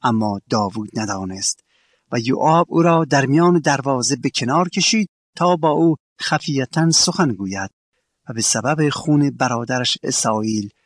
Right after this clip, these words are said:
به شکم او زد و مرد. حالا یوآب به داوود میگه: «ای داوود، تو نبایستی به این مرد اعتماد می‌کردی. او آمده تا جاسوسی کنه.» داوود به یوآب جریان عهد بستن را می‌گوید،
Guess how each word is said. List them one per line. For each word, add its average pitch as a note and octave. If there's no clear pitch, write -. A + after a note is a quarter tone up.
به E3
شکم E3
او D3
زد A#2
و G#2
مرد. G2+
حالا F#3
یوآب F#3+
به E3+
داوود D#3+
میگه: E3
«ای D3
داوود، C#3+
تو -
نبایستی G3+
به C#3+
این C#3+
مرد B2+
اعتماد A#2+
می‌کردی. G2+
او G#3+
آمده E3
تا G#3+
جاسوسی D3+
کنه.» G2
داوود B2+
به C#3+
یوآب C#3+
جریان D3
عهد A#2+
بستن B2
را A2+
می‌گوید، G2+